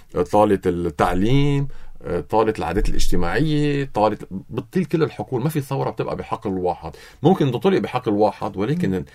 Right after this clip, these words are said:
Speaker 1: النتائج اللي بتوصله بتطال كل الحياة. مثل الإنسان، يعني إذا اليوم هو عم يوجعه عضو بجسمه،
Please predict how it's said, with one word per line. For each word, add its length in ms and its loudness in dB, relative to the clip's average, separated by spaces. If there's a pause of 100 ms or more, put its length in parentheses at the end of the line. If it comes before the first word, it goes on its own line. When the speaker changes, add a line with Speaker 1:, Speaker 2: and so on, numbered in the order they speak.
(160)
Speaker 1:
النتائج 460 -2
اللي 120 -2
بتوصله 560 -6 (300)
بتطال 400 0
كل 280 -4
الحياة. 640 -6
مثل 200 -2
الإنسان، 500 -2
يعني 200 -4
إذا 260 -6 (380)
اليوم 320 0
هو 300 -2 (340)
عم 200 -2
يوجعه 500 -2 (120)
عضو 400 -4
بجسمه، 560 -4